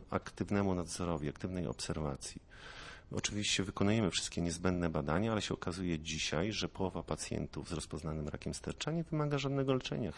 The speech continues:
na chwilę obecną. Europejskie Towarzystwo, e, Urologiczne wprowadziło taki Dzień Prostaty między innymi po to, żeby informować panów o konieczności badania się. No nie ma mowy tutaj o samobadaniu. Trzeba przyjść do urologa, trzeba przynieść ze sobą wynik badania P S A. Jeśli ktoś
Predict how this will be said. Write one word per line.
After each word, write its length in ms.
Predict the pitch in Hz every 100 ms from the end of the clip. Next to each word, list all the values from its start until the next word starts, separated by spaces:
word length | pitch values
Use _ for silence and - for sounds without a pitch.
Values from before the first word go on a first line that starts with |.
| -
na 80 |
chwilę 320 | - - - 71
obecną. 420 | - - - - - - - -
Europejskie 500 | 107 120 131 - -
Towarzystwo, 800 | 110 107 117 - 78 71 65 53
e, 240 | 73 69
Urologiczne 920 | - 78 76 71 69 107 - 85 78 69
wprowadziło 560 | - 80 73 82 82
taki 240 | 76 73 76
Dzień 180 | 90
Prostaty 460 | 87 82 - 95 -
między 300 | 98 92 95
innymi 260 | 87 87 80
po 200 | - 95
to, 200 | - 92
żeby 360 | 90 85 85
informować 920 | - - 92 - 87 90 98 82 78
panów 580 | - 85 76 78 71 - -
o 240 | 73 71
konieczności 880 | - 80 73 - 78 - - 69 69
badania 460 | 67 73 65 60
się. 320 | - - 80 120 - - - - - - - -
No 100 | 101
nie 120 | 120
ma 180 | 113 90
mowy 280 | 80 71
tutaj 260 | 73 - -
o 100 | -
samobadaniu. 920 | - 90 78 65 71 67 64 69 64
Trzeba 300 | - - 76
przyjść 280 | - 90 78
do 120 | 80
urologa, 520 | 85 76 67 64 73
trzeba 260 | - 90 85
przynieść 440 | - 85 78 71
ze 80 | 78
sobą 320 | - 78 71
wynik 240 | 71 76 69
badania 360 | 71 71 71
P 180 | 62 64
S 200 | 65 -
A. 160 | 87 107
Jeśli 280 | 92 -
ktoś 320 | 85 85 76